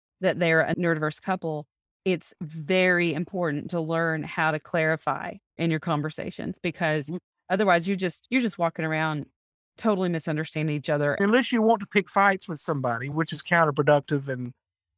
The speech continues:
Speaker 2: and destructive, nobody wants to go to bed angry. I mean, I hope not. I mean, most people want to have, but there's times that I went to bed and my partner was furious at me,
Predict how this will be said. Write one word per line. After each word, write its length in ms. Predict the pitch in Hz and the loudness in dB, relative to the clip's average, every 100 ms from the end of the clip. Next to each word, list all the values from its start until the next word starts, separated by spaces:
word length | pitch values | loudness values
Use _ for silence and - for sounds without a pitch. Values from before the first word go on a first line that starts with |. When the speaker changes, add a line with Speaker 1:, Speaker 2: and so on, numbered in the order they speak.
| - | 0
Speaker 2:
and 140 | 156 | 2
destructive, 680 | 135 - 240 254 - 131 147 190 | 2 4 4 4 4 0 0 0
nobody 400 | 180 254 359 320 | 4 6 6 6
wants 240 | 254 240 | 4 2
to 100 | - | 0
go 160 | 214 214 | 2 4
to 80 | 190 | 4
bed 220 | 202 196 | 4 4
angry. 520 | 190 247 220 - - - _ _ | 2 -2 -6 -12 -20 -20 _ _
I 80 | 170 | 0
mean, 220 | 185 185 | 2 4
I 120 | 185 180 220 | 4 4 4
hope 140 | 269 | 4
not. 320 | 143 110 - - | 0 -4 -10 -6
I 80 | 175 | 0
mean, 220 | 180 170 | 2 4
most 260 | 180 254 - | 4 2 0
people 380 | 214 190 165 - - - | -2 -2 -4 -6 -12 0
want 280 | 165 202 - 202 | 2 2 -2 0
to 60 | |
have, 320 | 170 180 175 156 _ _ _ | 2 4 2 -4 _ _ _
but 140 | 185 202 220 | 0 2 2
there's 160 | 233 | 2
times 320 | - 254 262 196 | 4 2 2 2
that 100 | 220 | 2
I 40 | |
went 220 | 262 233 | 2 -4
to 80 | 175 | -4
bed 380 | 165 160 175 196 _ _ 190 | -2 0 0 -4 _ _ -2
and 100 | 185 | 2
my 120 | 185 - | 2 4
partner 240 | 233 214 | 2 4
was 160 | 160 - | -2 -2
furious 440 | 208 254 277 180 | 2 4 4 0
at 100 | 147 | -2
me, 200 | 127 143 | -4 -6